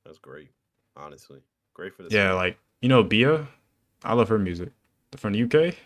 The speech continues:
Speaker 2: <laughs>
Speaker 1: That's probably
Speaker 2: I go hard.
Speaker 1: fire.
Speaker 2: Yeah. She had a song with J. Cole.
Speaker 1: We need to get back to P N B, bro. <laughs> We just
Speaker 2: Oh, my bad. I'm sorry. I just, I just got into
Speaker 1: We
Speaker 2: it.
Speaker 1: got, yeah, we got distracted.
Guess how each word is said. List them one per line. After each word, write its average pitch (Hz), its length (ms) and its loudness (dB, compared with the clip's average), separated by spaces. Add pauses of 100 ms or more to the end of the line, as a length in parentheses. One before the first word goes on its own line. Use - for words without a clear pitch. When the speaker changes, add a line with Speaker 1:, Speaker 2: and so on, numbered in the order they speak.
Speaker 2:
<laughs> - 100 -18 (1700)
Speaker 1:
That's - 160 -20
probably 90 200 -10
Speaker 2:
I 87 40 -8
go 87 100 -8
hard. 98 180 -6
Speaker 1:
fire. 95 80 -18 (560)
Speaker 2:
Yeah. 92 260 -4 (300)
She 120 80 0
had 107 80 4
a - 40 -6
song 98 160 -4
with 92 100 -6
J. 92 100 -6
Cole. 98 280 -12 (1160)
Speaker 1:
We 107 120 -14
need 117 160 -12
to 110 80 -16
get 92 180 -14
back 92 160 -12
to 90 60 -20
P 92 180 -20
N 82 120 -20
B, 82 120 -20
bro. 76 360 -20
<laughs> - 120 -20
We 104 120 -20
just - 280 -16
Speaker 2:
Oh, 127 160 8
my 113 140 8
bad. 104 240 6
I'm 117 160 6
sorry. 98 320 2
I 104 100 2
just, 101 160 -6
I 104 80 -2
just 104 180 -8
got 95 180 -4
into 95 220 -10
Speaker 1:
We 95 100 -8
Speaker 2:
it. 95 40 -16
Speaker 1:
got, 92 380 -10
yeah, 87 80 -12
we 92 120 -14
got 92 180 -12
distracted. 78 520 -18